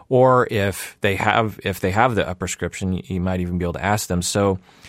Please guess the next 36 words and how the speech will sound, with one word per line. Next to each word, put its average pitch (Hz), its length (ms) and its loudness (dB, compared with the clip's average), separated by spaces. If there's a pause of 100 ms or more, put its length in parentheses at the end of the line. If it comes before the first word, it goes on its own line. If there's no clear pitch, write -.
(580)
do 110 120 -4
you 117 120 4
have 131 280 4
any 143 180 4
medications 127 680 2
on 127 160 2
you 131 140 2
that 110 120 2
might 104 180 2
be 117 80 -4
able 110 120 4
to 98 60 -2
help 101 280 0
you 117 160 0
with 101 160 2
this - 180 -2
acute 98 300 -4
anxiety?" 90 600 -2 (920)
So 87 400 -2
sometimes 85 640 -6
a 87 80 -10
benzo 87 340 -8
can 85 140 -10
help. - 240 -10 (360)
I'm 113 120 2
not 107 180 6
a 92 80 4
prescriber 82 640 -4
or 82 80 -6
a 82 60 -6
medical 82 460 -8
professional, 82 600 -8
but 85 180 -8
I 82 140 -8
do 80 160 -8
know, 80 320 -6